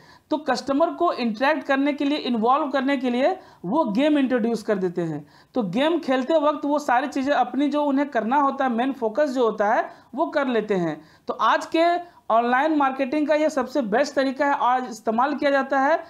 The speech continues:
तो गेमिफिकेशन आप लोग याद रखिएगा, ये प्रोसेस है गेम को इंट्रोड्यूस करने का अपने वेबसाइट में प्रोडक्ट के एडवर्टाइज के लिए,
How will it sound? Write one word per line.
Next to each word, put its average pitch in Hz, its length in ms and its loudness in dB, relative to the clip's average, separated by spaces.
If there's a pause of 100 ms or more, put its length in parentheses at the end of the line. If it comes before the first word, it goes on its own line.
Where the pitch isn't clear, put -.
(220)
तो 247 80 0
गेमिफिकेशन 269 760 0
आप 277 140 0
लोग 262 160 0
याद 240 200 2
रखिएगा, 285 540 0 (240)
ये 233 120 0
प्रोसेस 262 580 0
है 294 200 0
गेम 262 260 0
को 269 180 0
इंट्रोड्यूस 226 480 -2
करने 277 320 0
का 285 300 0 (380)
अपने 240 240 -2
वेबसाइट 247 500 0
में 294 120 0
प्रोडक्ट 254 500 -2 (120)
के 285 60 -2
एडवर्टाइज 233 680 0
के 277 140 -2
लिए, 277 260 2